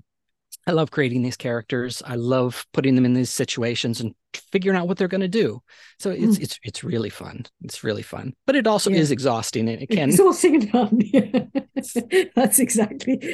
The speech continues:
Speaker 2: exactly true. So would you say your, your plan to a certain extent, but then you let the, let the muse take you when it will? I'm, I'm a bit like that. I have a loose plan, but then I'm quite happy for it to just go out the window if,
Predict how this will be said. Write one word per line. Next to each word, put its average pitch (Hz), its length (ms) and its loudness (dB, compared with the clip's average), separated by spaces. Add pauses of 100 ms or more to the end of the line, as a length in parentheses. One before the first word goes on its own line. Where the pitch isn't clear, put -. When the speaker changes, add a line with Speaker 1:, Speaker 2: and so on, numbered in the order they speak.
Speaker 2:
exactly 269 440 0
true. - 140 0 (220)
So 392 160 6
would 403 180 8
you 427 80 6
say 392 240 6
your, 320 320 6
your 277 140 6
plan 294 560 0
to - 120 -4
a - 20 0
certain 247 320 -2
extent, 190 500 -6
but 214 140 -2
then 214 400 2
you 214 200 4
let 208 300 0
the, 196 200 0 (280)
let 220 160 -4
the 202 60 2
muse 202 420 6
take 208 320 -4
you 202 60 0
when 190 100 2
it 190 100 -4
will? 190 220 2
I'm, 208 220 -2
I'm 226 120 2
a 220 40 0
bit 202 160 -4
like 175 180 -8
that. 175 180 -6
I 185 40 -2
have 214 140 0
a 190 60 2
loose 240 300 6
plan, 226 480 -2 (320)
but 202 140 -4
then 208 360 2 (100)
I'm 208 220 4
quite 214 220 -6
happy 208 320 -4
for - 220 -6
it - 140 -10
to 180 380 -2
just - 280 -4
go 196 100 -2
out 170 160 -6
the 190 60 -4
window 190 340 0
if, 170 140 -10